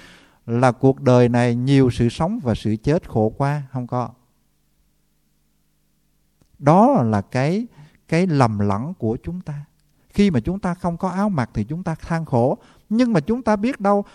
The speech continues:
chúng ta có mặt trong cuộc đời này đã là cưu mang bao nhiêu cái sự khổ rồi mà chúng ta không bao giờ than rằng cái sự sống là khổ và sự chết là khổ. Và sự tái sinh trong cuộc đời này là khổ.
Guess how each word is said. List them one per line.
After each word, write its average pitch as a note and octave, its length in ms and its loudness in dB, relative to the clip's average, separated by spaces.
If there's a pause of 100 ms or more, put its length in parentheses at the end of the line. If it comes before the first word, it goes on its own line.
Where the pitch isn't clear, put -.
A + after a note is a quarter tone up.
(140)
chúng C4 180 -6
ta B3 80 0
có A#3+ 160 -2
mặt F#3 280 2
trong A3+ 180 0
cuộc C#3+ 220 0
đời C#3+ 220 4
này C3+ 240 0
đã C#3 180 -4
là C3 160 0
cưu B3 320 4
mang G#3+ 420 2
bao A3+ 320 2
nhiêu G#3+ 260 2
cái A#3+ 160 -6
sự C3 200 0
khổ C3 300 -2
rồi C3+ 240 2
mà B2 200 -4
chúng F#3+ 140 -10
ta F3 120 -6
không F#3 240 -6
bao F3+ 140 0
giờ B2+ 220 2
than E3 260 -4
rằng A#2+ 200 -4
cái E3 180 -6
sự A#2 180 -4
sống F#3 340 -4
là A#2 120 -2
khổ A2+ 320 -2
và A2 80 -4
sự G#2+ 140 -4 (120)
chết F#3 220 -4
là A2+ 140 -6
khổ. A2+ 300 -14 (840)
Và C3+ 140 0
sự C#3 220 0
tái A3 280 0
sinh F#3+ 240 -2
trong F#3 140 -4
cuộc A2+ 200 -4
đời A2 200 -2
này G2+ 180 -4
là G2 160 -6
khổ. G2 320 -12